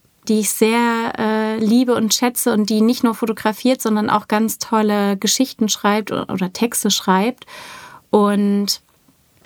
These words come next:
ja, was ich an ihren Arbeiten so mag, dass es eben,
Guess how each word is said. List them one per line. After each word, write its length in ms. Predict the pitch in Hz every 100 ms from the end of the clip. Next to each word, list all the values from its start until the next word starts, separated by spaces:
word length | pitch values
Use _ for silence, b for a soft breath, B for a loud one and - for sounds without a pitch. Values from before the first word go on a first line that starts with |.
| _ _ _ -
ja, 260 | - 208 202
was 160 | 208 240
ich 180 | 208
an 140 | 220 214
ihren 200 | 220 226
Arbeiten 440 | - 233 240 233
so 120 | 214
mag, 360 | 208 208 220 240
dass 200 | 214 208
es 180 | 202 -
eben, 420 | 220 208 202 202